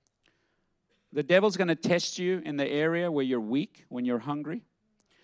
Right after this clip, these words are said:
The devil is gonna test you in your identity.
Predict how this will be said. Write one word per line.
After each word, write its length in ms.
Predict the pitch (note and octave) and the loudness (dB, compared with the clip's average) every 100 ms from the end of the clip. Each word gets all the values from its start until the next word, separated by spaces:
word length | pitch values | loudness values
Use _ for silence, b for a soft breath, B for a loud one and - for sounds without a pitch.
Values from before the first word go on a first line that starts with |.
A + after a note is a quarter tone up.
| b _ | b _
The 100 | D3 | 2
devil 260 | E3+ F3 F3+ | 6 4 4
is 140 | E3 | 0
gonna 180 | E3+ D3+ | -2 -2
test 400 | - F3 E3+ - | 0 0 0 0
you 80 | E3+ | 0
in 140 | D#3 | 2
your 180 | C#3 B2+ | 2 2
identity. 840 | A#2 F#2+ C3 C#3+ F3 - F3+ | 0 -2 -2 -2 -6 -6 -6